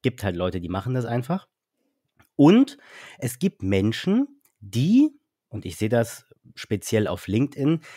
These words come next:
die sich einfach positionieren, die sich zu einem Thema positionieren, die sich zu einer Persönlichkeit positionieren, die sich zu einem Verhalten positionieren.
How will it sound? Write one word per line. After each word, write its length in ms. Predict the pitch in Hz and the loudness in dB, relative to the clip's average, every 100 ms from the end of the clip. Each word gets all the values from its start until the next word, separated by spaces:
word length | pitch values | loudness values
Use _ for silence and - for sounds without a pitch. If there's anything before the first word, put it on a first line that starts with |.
| - - | -20 -6
die 140 | 123 | -4
sich 280 | 147 196 - | -2 -4 -4
einfach 400 | 98 107 143 - | -6 -4 -6 -10
positionieren, 1000 | - 123 127 127 - 143 131 123 95 87 | -4 -4 -4 -8 -4 2 4 4 2 -6
die 120 | 90 | -10
sich 200 | 82 92 | -10 -12
zu 100 | - | -10
einem 180 | 76 80 | -10 -8
Thema 260 | - 185 214 | -2 -2 -2
positionieren, 760 | 170 156 160 - 131 131 127 | -2 -2 -4 -4 -2 -2 -2
die 100 | 101 | -4
sich 140 | 87 | -10
zu 100 | - | -14
einer 140 | 78 82 | -14 -12
Persönlichkeit 680 | 95 90 156 185 - 127 | -8 -2 0 -2 -4 -6
positionieren, 680 | - 123 113 - 107 104 101 | -4 -6 -6 -8 -6 -4 -4
die 100 | 95 | -6
sich 140 | 87 87 | -10 -10
zu 100 | - | -12
einem 180 | 87 | -12
Verhalten 400 | 87 87 110 131 | -12 -6 -4 -4
positionieren. 760 | 123 120 107 - 110 95 95 98 | -6 -6 -6 -8 -6 -4 -4 -6